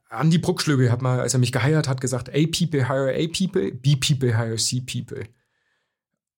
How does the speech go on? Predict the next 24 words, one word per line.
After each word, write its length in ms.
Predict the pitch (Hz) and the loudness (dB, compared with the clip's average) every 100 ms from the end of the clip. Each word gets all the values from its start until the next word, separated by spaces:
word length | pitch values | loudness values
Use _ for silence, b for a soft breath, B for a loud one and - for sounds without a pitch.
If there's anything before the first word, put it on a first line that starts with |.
| _ | _
Und, 420 | - 147 143 131 | 0 4 4 2
äh, 160 | 208 - - _ _ | -2 -8 -14 _ _
daraus 360 | - 143 170 - | -2 2 2 2
resultierend, 600 | 143 143 131 156 156 151 | 2 2 2 2 2 0
äh, 480 | - - 180 185 - 117 - - | -6 -10 -10 -10 -8 -6 -6 -4
fand 240 | 139 156 | 2 4
ich 140 | 143 131 | 4 2
irgendwann 420 | 151 151 139 139 | 2 2 2 2
mal 340 | 131 127 127 | 2 4 2
noch 300 | 127 131 127 | 0 -2 -2
das 300 | - 123 - | -2 -2 0
Zitat, 580 | - 131 117 120 127 127 | 0 0 0 0 -2 -6
„Don't 400 | - 120 135 135 | -12 -2 0 2
pick 180 | 131 127 | 0 0
a 60 | |
company, 420 | 123 135 131 117 110 | 0 2 2 2 0
pick 200 | 117 107 | -2 -6
a 40 | |
boss.“ 420 | - - - - _ _ _ _ _ _ _ - | -6 -2 -2 -2 _ _ _ _ _ _ _ -2
Und 260 | 123 113 | 0 0
auch 280 | - 156 165 | 0 0 2
wenn 420 | 135 131 131 202 - _ _ _ | 2 2 2 -4 -10 _ _ _
Google 580 | 151 170 175 - - - _ _ | 2 4 2 -2 -6 -12 _ _
bedeutend 680 | - - 113 127 131 117 - | -16 -4 -2 0 -2 -4 -14